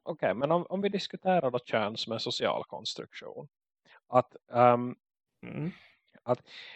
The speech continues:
Speaker 1: om samhället säger åt dig att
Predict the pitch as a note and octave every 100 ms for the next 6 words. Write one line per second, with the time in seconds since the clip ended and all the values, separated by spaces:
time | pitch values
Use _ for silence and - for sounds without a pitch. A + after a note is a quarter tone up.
0 | - _ _ - C#3+ - E3+ E3 E3 D3+
1 | - - A#2+ A2 G2 F2+ _ - - C3
2 | - _ _ _ _ - A2+ A2+